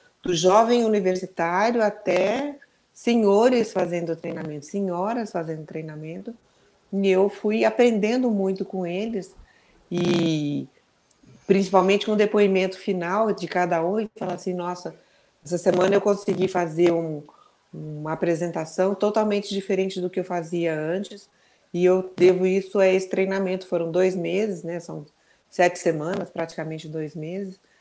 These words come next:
que muda toda, que mudou toda a minha, ah, forma de falar.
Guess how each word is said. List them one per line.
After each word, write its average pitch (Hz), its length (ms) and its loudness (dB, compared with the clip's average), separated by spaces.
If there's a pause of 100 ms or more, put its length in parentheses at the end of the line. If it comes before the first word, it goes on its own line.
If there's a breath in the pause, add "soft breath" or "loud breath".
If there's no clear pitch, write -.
(340)
que 185 200 0
muda 185 460 4
toda, 214 720 4
que - 100 -6
mudou 185 360 0
toda 190 320 0
a - 20 0
minha, 196 400 -4 (500)
ah, 160 140 -8
forma 180 480 2
de 175 120 -6
falar. 175 440 -8